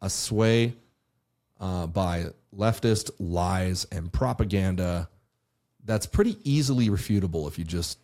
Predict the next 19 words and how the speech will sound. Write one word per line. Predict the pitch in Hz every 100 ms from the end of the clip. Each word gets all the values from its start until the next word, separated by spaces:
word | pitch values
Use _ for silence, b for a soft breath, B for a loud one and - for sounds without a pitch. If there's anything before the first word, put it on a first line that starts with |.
| -
take | 113 101 - -
a | 87
few | 98 85
minutes | 82 78 -
and | 71
research | 78 82 78 80
it | -
yourself. | 73 - - -
So | - 78 - - _ b b b b
the | 120
border | 156 170
is | 135
completely | 143 131 151 135
out | 127 120
of |
control. | - 104 110 95 90 - _ _ _ _ _ -
It | 113
is, | 104 92 107
uh, | 95 87 87